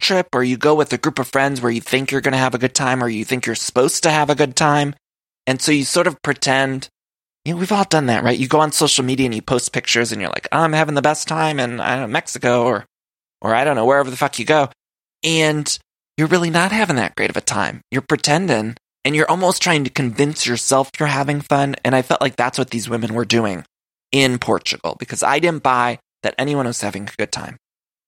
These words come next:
Even at one point, when they were sitting at the natural springs, they made Candace do a remix of her song,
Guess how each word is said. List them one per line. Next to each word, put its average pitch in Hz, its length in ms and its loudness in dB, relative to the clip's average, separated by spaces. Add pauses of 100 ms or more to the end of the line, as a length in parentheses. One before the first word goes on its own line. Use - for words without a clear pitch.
(200)
Even 220 200 2
at 349 100 2
one 170 200 0
point, - 260 0
when 147 100 2
they 151 80 4
were 147 80 4
sitting 202 260 -4
at 190 120 -2
the 135 60 -2
natural 127 360 0
springs, 135 540 -4 (440)
they 139 120 2
made 180 240 0
Candace 156 440 0
do 123 140 2
a 117 80 2
remix 143 380 -2
of 113 100 0
her 113 80 -4
song, 151 560 2